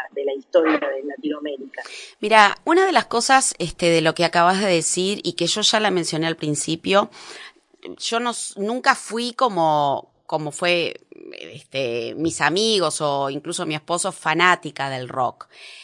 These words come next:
Speaker 2: Eh, sí hubieron grupos que por supuesto me encantaban y canciones que para mí son himnos.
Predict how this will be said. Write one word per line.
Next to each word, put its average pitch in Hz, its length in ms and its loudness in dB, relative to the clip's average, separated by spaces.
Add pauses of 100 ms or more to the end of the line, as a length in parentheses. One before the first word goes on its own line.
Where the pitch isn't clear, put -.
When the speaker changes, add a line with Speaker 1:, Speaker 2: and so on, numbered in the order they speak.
(140)
Speaker 2:
Eh, 165 380 2
sí 233 400 -4
hubieron 180 400 2
grupos 185 300 -2
que 170 140 -6
por 151 280 0
supuesto 175 680 -4
me 147 120 -4
encantaban 160 880 4 (320)
y 170 120 -6
canciones 170 580 0
que 170 140 -6
para 151 240 0
mí 156 160 -2
son 170 240 -2
himnos. 135 600 -4